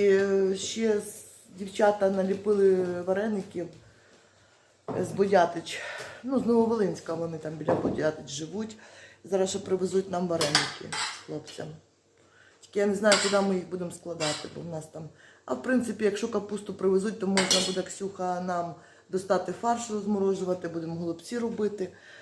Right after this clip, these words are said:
Ось, і це є. І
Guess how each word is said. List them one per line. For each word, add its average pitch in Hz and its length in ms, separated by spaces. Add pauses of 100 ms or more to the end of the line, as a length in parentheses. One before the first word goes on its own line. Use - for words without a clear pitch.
(360)
Ось, - 340 (100)
і 175 460 (140)
це - 140
є. - 200 (140)
І 190 400